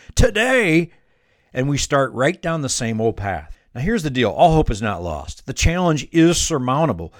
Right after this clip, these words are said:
but it takes a lot more effort than what got you into the problem. It takes everyone on the team. Here are some tips. First, the location manager or whoever manages the whole group of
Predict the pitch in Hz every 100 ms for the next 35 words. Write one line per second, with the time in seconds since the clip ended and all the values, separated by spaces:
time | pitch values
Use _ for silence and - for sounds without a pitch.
0 | - - 170 - - 170 170 - 151 139
1 | 160 - 165 160 - 147 151 - 123 123
2 | 120 - 135 - 139 151 - 127 135 -
3 | 123 123 127 107 110 - 147 120 - -
4 | 123 120 120 107 104 131 107 82 _ _
5 | _ 208 180 - 117 120 - - 190 143
6 | - _ 170 165 185 - 247 269 - 196
7 | 123 120 104 95 90 90 113 - _ _
8 | _ - _ _ 135 127 208 254 240 117
9 | 123 143 147 123 117 104 98 - 175 185
10 | 135 143 147 107